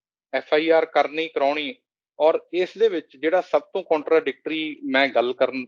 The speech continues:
ਜਾ ਰਿਹਾ, ਕਿਉਂਕਿ ਇਹ ਐਕਟ ਦੀਆਂ ਜਿਹੜੇ ਆਉਣ ਵਾਲੇ ਟਾਈਮ ਦੇ ਵਿੱਚ ਪ੍ਰੈਕਟੀਕਲ ਦੇ ਵਿੱਚ ਲੋਕਾਂ ਤੇ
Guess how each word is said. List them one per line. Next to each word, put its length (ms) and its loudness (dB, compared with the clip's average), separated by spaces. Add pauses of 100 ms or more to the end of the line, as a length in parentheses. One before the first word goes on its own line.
(140)
ਜਾ 280 0
ਰਿਹਾ, 180 0
ਕਿਉਂਕਿ 280 -8
ਇਹ 300 -2
ਐਕਟ 240 -2
ਦੀਆਂ 360 -4
ਜਿਹੜੇ 380 0 (760)
ਆਉਣ 220 2
ਵਾਲੇ 240 0
ਟਾਈਮ 380 -6
ਦੇ 160 -4
ਵਿੱਚ 260 -4
ਪ੍ਰੈਕਟੀਕਲ 680 -2
ਦੇ 120 0
ਵਿੱਚ 560 0 (880)
ਲੋਕਾਂ 340 0
ਤੇ 220 -2